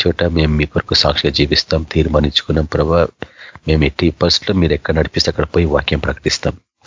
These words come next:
అనేకులను మీ చేత నడిపిస్తాం తీర్మానించుకున్నాం.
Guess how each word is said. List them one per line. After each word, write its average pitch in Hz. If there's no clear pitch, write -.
అనేకులను 82
మీ 82
చేత 80
నడిపిస్తాం 73
తీర్మానించుకున్నాం. 78